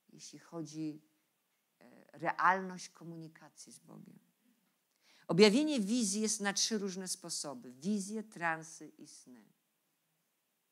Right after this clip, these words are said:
Bóg objawia siebie człowiekowi, posługując się oczami swojego serca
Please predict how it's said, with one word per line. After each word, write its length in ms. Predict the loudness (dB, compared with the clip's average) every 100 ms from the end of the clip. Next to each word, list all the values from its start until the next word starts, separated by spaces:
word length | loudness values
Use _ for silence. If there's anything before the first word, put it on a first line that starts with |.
| _ _ _ -20 _
Bóg 280 | 4 6 8
objawia 440 | 8 8 8 8 4
siebie 260 | 2 2
człowiekowi, 800 | 0 2 2 2 4 4 4 -2
posługując 640 | -4 -4 -2 -2 -2 0 0
się 160 | 0
oczami 440 | -2 -2 -2 0 -2
swojego 340 | -2 -4 -2
serca 640 | 0 0 -2 -8 -10 -10